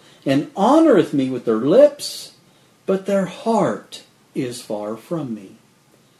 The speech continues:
But in vain they do worship me, teaching for doctrines the commandments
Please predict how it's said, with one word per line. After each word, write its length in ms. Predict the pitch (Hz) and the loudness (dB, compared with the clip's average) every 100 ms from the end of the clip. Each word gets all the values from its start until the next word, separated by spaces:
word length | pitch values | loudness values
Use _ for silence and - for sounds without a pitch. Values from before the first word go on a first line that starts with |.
| _ _ _ | _ _ _
But 140 | 120 143 | -2 0
in 160 | 151 | 0
vain 400 | 147 180 196 190 | 2 2 2 2
they 160 | 175 170 | 0 0
do 120 | 175 | 0
worship 360 | 143 120 - 117 | -2 -4 -6 -6
me, 180 | 110 | -6
teaching 420 | 107 220 220 233 190 | -4 -4 -4 -4 -4
for 140 | 160 | -4
doctrines 600 | 165 170 165 120 113 110 - _ - | -2 -4 -4 -4 -4 -6 -20 _ -10
the 100 | 123 | -10
commandments 960 | - 127 135 143 120 104 110 - - | -8 -6 -4 -4 -6 -8 -10 -16 -18